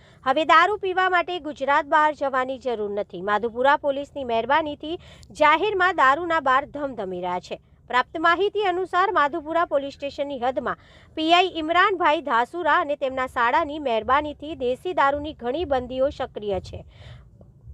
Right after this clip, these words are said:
અગાઉ પણ ઘણી વખતે આ જગ્યામાં વીડિયો વાયરલ થયા છે. એના ઉપરથી માધુપુરા પોલીસ ઘોર નિંદ્રામાં હોય તેવું લાગી રહ્યું છે.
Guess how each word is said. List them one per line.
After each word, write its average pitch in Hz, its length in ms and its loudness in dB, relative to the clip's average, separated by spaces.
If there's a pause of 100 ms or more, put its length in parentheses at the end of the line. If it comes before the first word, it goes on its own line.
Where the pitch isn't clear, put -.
અગાઉ 349 340 6
પણ 403 240 0
ઘણી 349 300 -2
વખતે 339 420 -2
આ 294 120 2
જગ્યામાં 294 560 0
વીડિયો 262 300 -2
વાયરલ 226 340 0
થયા 247 300 0
છે. 349 160 -4
એના 269 180 0
ઉપરથી 294 400 -4
માધુપુરા 311 640 0
પોલીસ 269 400 -4
ઘોર 277 240 0
નિંદ્રામાં 269 680 0
હોય 269 260 -2 (420)
તેવું 349 180 0
લાગી 302 280 2
રહ્યું 208 240 -4
છે. - 200 -6